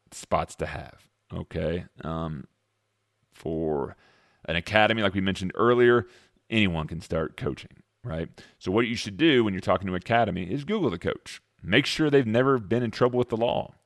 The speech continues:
You'd be amazed that if you look at some of these guys, there are criminals coaching basketball academies right now across the U S, okay? Not saying there's a lot of 'em,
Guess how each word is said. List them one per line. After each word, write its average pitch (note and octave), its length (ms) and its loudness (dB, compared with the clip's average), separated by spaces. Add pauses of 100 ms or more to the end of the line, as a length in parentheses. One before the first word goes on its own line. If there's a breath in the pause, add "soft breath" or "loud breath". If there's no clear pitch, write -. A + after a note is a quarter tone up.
(320)
You'd G2 120 -2
be G#2+ 80 6
amazed G#2+ 480 4
that F#2 160 2 (100)
if - 180 -14
you F#2 120 -8
look G#2 200 0
at - 160 0
some A2 160 -6
of G#2+ 40 -4
these F#2+ 180 -4
guys, G#2+ 400 -2 (300 loud breath)
there A#2 200 2
are A#2 80 4
criminals G2 560 -6 (200)
coaching F#2+ 400 -6
basketball F2 560 -4
academies D2 480 -4
right D#2+ 160 -4
now D#2 180 -6
across F2 320 -6
the - 120 -10
U D#2+ 140 -6
S, - 360 -18 (180)
okay? E2 400 -2
Not E2 160 -6
saying A2 140 2
there's A#2 140 0
a C#3 40 0
lot C#3+ 220 6
of G2+ 100 4
'em, F#2+ 160 -2